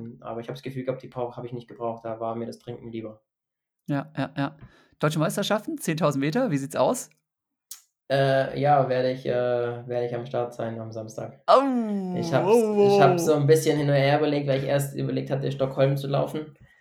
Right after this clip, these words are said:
Speaker 1: Ähm, das ist aber ein sehr, sehr starkes Feld und ich, der Marathon, äh, braucht trotzdem ein bisschen,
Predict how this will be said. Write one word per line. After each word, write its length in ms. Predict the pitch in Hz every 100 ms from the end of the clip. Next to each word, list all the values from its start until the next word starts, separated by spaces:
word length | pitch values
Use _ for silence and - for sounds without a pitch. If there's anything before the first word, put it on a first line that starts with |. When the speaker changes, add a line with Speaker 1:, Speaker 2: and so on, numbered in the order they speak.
| _ -
Speaker 1:
Ähm, 640 | 127 131 135 131 127 131 139 - - -
das 320 | 139 131 131
ist 160 | 143 139
aber 240 | 131 131 131
ein 160 | 131
sehr, 180 | - 131
sehr 120 | 131
starkes 440 | - 131 139 139 -
Feld 320 | - 143 139
und 280 | 120 117 123
ich, 400 | - - - 143
der 420 | 139 - - 123
Marathon, 580 | 135 143 135 143 139 131
äh, 600 | 127 123 120 - - -
braucht 480 | 135 131 139 143 -
trotzdem 560 | 131 135 135 135 131
ein 100 | 123
bisschen, 460 | 131 139 131 120 -